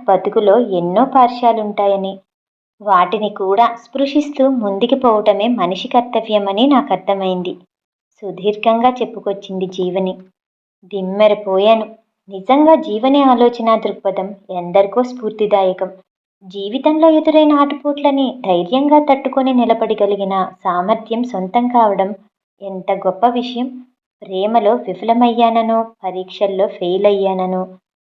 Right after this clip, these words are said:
ఆత్మహత్యలు చేసుకునే చాలా మంది యువతీ యువకులకి జీవని ఒక ఆదర్శం కావాలి. మనిషిని, అందున ఒక స్త్రీని ఉన్నత స్థానంలోకి అధిరోహింపచేసేది పాజిటివ్ థింకింగ్ మాత్రమే. జీవనయానంలో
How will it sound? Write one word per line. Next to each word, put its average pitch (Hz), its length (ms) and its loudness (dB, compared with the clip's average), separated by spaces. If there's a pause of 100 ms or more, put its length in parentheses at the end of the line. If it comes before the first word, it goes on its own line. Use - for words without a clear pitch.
(120)
ఆత్మహత్యలు 277 720 -2
చేసుకునే 277 680 2 (100)
చాలా 202 480 4
మంది 196 400 -4 (800)
యువతీ 214 320 2
యువకులకి 277 840 4 (300)
జీవని 208 480 2
ఒక 247 160 -2
ఆదర్శం 202 520 2
కావాలి. 185 520 2 (480)
మనిషిని, 185 600 -6 (200)
అందున 185 480 -2 (200)
ఒక 247 120 0
స్త్రీని 214 680 -4 (300)
ఉన్నత 202 360 -2
స్థానంలోకి 294 760 2
అధిరోహింపచేసేది 247 1160 0 (100)
పాజిటివ్ 180 500 0
థింకింగ్ 220 380 -6
మాత్రమే. 185 680 -2 (960)
జీవనయానంలో 269 1080 4